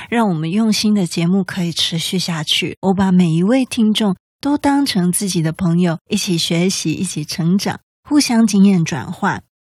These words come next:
根据第三方 Podcast 的监测数据显示，不是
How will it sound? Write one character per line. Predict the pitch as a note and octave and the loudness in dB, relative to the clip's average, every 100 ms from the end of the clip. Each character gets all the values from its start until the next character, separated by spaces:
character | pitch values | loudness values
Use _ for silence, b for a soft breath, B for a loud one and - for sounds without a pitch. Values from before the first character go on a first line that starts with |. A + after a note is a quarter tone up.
| _ _ _ - | _ _ _ -4
根 | D#4+ | -2
据 | - D4+ | 2 0
第 | C#4+ C4+ | 4 2
三 | D4 C#4+ | 2 0
方 | C#4 C4+ | 0 -2
Podcast | - A3 - A3+ G#3 - | -2 -6 -2 -2 -2 -2
的 | G3+ | -4
监 | F3+ C#4 D4 | -2 -2 -2
测 | D4+ D4+ A#3 | -2 -2 0
数 | G#3+ A#3+ G3+ | -2 -2 -6
据 | - F#3+ | -4 -4
显 | F#3 - D#3+ | -4 -4 -6
示， | - - G3 D3 _ _ | -4 -4 -4 -6 _ _
不 | C4+ | -2
是 | E4+ | -2